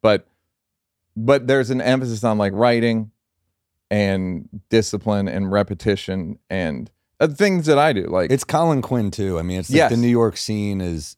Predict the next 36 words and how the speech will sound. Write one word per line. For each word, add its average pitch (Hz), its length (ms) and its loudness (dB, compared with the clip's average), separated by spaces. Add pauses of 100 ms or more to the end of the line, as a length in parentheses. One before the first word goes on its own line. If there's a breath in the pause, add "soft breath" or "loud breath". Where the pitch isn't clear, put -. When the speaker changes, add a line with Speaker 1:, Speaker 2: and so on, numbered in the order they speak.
(100)
Speaker 2:
the 104 100 -4
New 110 120 2
York 127 180 2
scene 104 480 -4 (240)
is 104 180 -2
what 98 140 -2
it 87 100 -4
is 87 180 -4
because 82 260 -8
of 82 100 -6
those 85 300 -6 (300)
guys, 92 480 -2
because 87 340 -10
they 92 180 -4
were, 87 380 -6 (580)
you 107 80 -4
know, 95 80 -4
you'd 92 180 -6
see - 120 -8
them 92 180 -6
at 82 80 -10
the 85 80 -12
Cellar, 113 340 -6
and 85 100 -8
there's 90 120 -8
certain 92 260 -6
people 90 380 -8 (300)
who 92 360 -6
don't 92 220 -8
write 95 220 -4
as 90 100 -6
much 101 260 -6
there, 104 220 -2
but 82 160 -6
those 95 240 -4
guys 85 680 -6